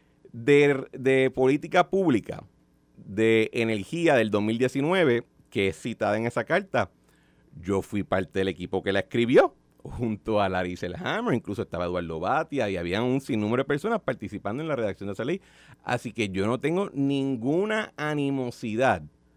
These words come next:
a que el que pueda o el que quiera ponga un sistema de energía renovable en su hogar. Pero para que eso ocurra y eso funcione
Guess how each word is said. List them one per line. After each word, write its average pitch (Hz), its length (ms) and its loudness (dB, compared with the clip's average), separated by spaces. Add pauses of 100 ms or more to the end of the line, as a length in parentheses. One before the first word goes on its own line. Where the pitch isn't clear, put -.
(540)
a 95 180 -2
que - 120 -6
el 85 140 -4
que 85 160 -6
pueda 151 640 2
o 151 140 2
el 151 100 0
que 151 180 -6
quiera 190 520 0 (540)
ponga 110 520 0
un 107 180 -4
sistema 151 760 -4 (140)
de 98 180 -6
energía 95 420 -6
renovable 135 640 -4
en 104 160 -6
su 95 240 -6
hogar. 78 380 -4 (1700)
Pero 127 520 8 (1300)
para 123 260 4
que 113 140 0
eso 202 180 0
ocurra 147 720 0 (360)
y 95 200 -2
eso 143 180 -2
funcione 135 840 0